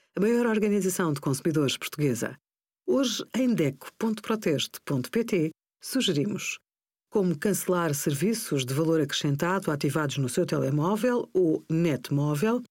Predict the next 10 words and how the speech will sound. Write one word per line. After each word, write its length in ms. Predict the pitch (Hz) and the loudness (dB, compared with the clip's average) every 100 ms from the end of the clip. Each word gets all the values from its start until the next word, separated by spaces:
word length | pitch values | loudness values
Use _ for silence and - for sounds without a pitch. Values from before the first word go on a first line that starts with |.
| _ _ | _ _
os 120 | 185 - | -6 -2
prós 300 | 247 233 220 | 0 2 0
e 80 | |
contras 480 | - 208 180 185 170 | 0 0 2 2 0
de 200 | 147 180 | 0 0
comprar 480 | 180 202 180 180 160 | 2 0 0 0 2
um 80 | 151 | 2
robô 320 | 160 151 143 | 2 2 2
de 80 | - | 0
cozinha 480 | 143 208 202 214 | -2 2 2 2